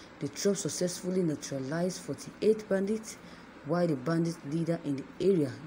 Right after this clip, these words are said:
Jumbo, he sustained gunshot wound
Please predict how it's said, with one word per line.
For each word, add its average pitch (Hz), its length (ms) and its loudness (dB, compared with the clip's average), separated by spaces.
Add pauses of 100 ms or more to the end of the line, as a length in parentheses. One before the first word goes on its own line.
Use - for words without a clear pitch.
Jumbo, 190 320 2 (640)
he 135 80 -6
sustained 156 640 0
gunshot 151 540 -4 (440)
wound 147 360 2